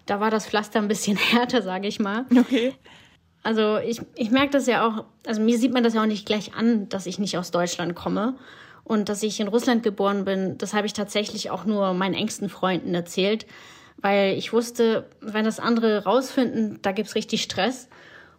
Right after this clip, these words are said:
Speaker 1: Und tatsächlich ist das dann auch mal rausgekommen und ich musste mir von einigen wirklich miese Kommentare anhören.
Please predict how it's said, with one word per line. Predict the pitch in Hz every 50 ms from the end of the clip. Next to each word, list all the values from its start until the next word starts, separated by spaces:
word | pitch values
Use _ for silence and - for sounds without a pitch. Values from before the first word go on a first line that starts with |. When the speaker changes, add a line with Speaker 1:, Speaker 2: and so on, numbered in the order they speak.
| _ _ _ _ _ _
Speaker 1:
Und | 233 214 202 208 208 208 202 196 -
tatsächlich | 208 190 - 220 220 - 226 - -
ist | - 277 277 349
das | 349 311 -
dann | 185 185
auch | 160 175
mal | 175 202 185 170
rausgekommen | 170 170 190 180 - - 202 - - - 190 185 196 208 214 -
und | - 220 202 202 196 202
ich | - 220 -
musste | 233 226 233 233 -
mir | 233 220 214
von | - 233 208 165
einigen | 131 202 214 220 226 214 214 202 196 190
wirklich | 214 240 247 240 233 226
miese | 220 220 220 208 202
Kommentare | 196 190 196 190 185 180 - 190 202 208 202
anhören. | 175 151 160 185 185 180 190 185 196 202 226 233